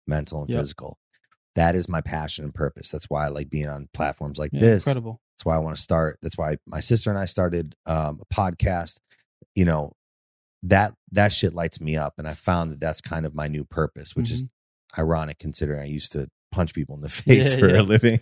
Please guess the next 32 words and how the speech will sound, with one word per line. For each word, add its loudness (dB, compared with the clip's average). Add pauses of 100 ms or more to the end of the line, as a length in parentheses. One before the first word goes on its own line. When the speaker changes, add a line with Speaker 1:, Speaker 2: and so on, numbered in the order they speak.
Speaker 1:
<laughs> 0
Speaker 2:
You 2
know, 2
so 2
the, -6 (120)
a 0
big 2
reason 0 (1400)
I 2
was 0
super 0
excited 0 (1300)
to -2
do 8
this -4 (500)
is 0
because 0
I 0
wanna -4 (1200)
touch 0
up -2
on -2 (540)
health, 2 (480)
Speaker 1:
Mm. -4 (120)
Speaker 2:
longevity, 0 (240)
the -2
mental 2
aspect, -4
everything -4
you -6
just -8
mentioned -4